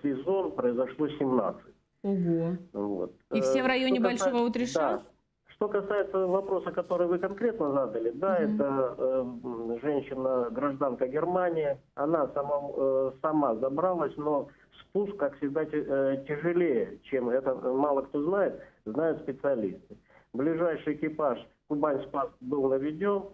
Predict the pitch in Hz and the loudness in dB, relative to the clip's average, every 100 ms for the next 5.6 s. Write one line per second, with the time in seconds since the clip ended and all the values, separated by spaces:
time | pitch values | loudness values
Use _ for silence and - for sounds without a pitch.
0 | - _ - 135 165 143 143 135 131 147 | -20 _ -8 -4 0 0 2 0 0 0
1 | 143 147 156 190 185 233 - _ _ _ | 2 0 0 -2 -2 -4 -6 _ _ _
2 | _ _ _ _ - 135 175 170 - - | _ _ _ _ -8 -2 -2 -2 -10 -16
3 | - 151 151 143 139 131 127 127 123 - | -8 -2 2 2 2 2 2 0 -4 -8
4 | _ _ _ _ - 135 160 165 147 135 | _ _ _ _ -8 0 2 4 2 0
5 | 143 160 165 139 113 | 0 2 2 2 0